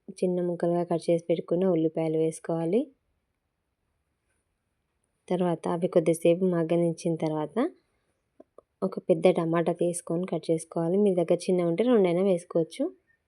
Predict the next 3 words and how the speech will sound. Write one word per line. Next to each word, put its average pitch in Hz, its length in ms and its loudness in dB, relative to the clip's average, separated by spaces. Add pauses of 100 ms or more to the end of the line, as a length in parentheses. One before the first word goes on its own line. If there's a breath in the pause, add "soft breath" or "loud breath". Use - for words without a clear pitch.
(1200)
ఇలా 196 180 4
వేసుకొని 180 580 2 (760)
టమాటాలు 180 560 0